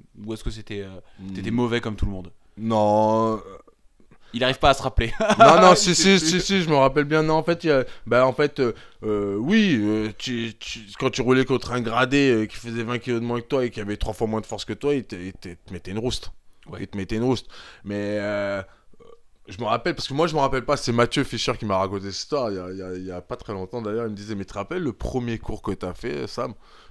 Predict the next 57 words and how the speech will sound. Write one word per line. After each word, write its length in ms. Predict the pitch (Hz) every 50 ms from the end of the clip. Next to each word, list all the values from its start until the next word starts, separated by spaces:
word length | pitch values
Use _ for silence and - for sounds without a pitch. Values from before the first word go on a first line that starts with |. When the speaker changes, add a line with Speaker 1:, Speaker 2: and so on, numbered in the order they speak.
| - -
Speaker 2:
Je 100 | 92 -
fais, « 160 | - 101 92
Non, 160 | 92 104 123
non, 140 | 143 147 131
je 40 | 104
me 80 | 92 85
rappelle 240 | 85 80 - - 95
pas. » 160 | - - 104 101
Il 60 | 98
me 80 | 90 90
rappelle, 240 | 90 90 73 - 95
il 60 | 92 101
me 60 | 92
fait, « 60 | 95 101 90
Tu 0 |
te 60 | -
rappelles 240 | 98 92 - - 165
que 60 | -
tu 60 | -
m'as 60 | 127 113
finalisé 380 | - - 110 104 101 101 101 104
en 100 | 98 95
triangle ? » 420 | - - - 101 120 143 120 92 - - - - - _ _ - - - _ - _ _ _ _ _ _ - - - -
Et 120 | - 104
que 60 | 101
je 80 | 98 -
savais 120 | 110 107
pas 160 | 107 - 123
ce 60 | 120 -
que 80 | 117
c'était 120 | 104 - 113
un 80 | 113 104
triangle, 360 | - - 123 123 123 110 107
hein, 140 | 104 104 101
tu 60 | - 107
vois 80 | 107
ce 60 | 110
que 60 | 113 117
je 40 |
veux 80 | 113 110
dire ? 160 | 113 131 135 131
C'est 140 | - 131
juste 240 | 120 127 165 170 -
que 80 | - 156
les 160 | 143 139 139
vidéos 380 | 135 143 156 139 147 165 165 165
que 60 | 131
j'avais 260 | 135 131 127 131 135
vues, 220 | 131 135 165 170 151
tu 100 | - -
vois, 160 | 120 131 139
sur 200 | - - 131 117
Royce, 440 | 110 113 123 131 135 135 135 131 -
tout 120 | - 131 120
ça 180 | - 131 120
et 80 | 120 120
tout, 300 | - - 156 180 220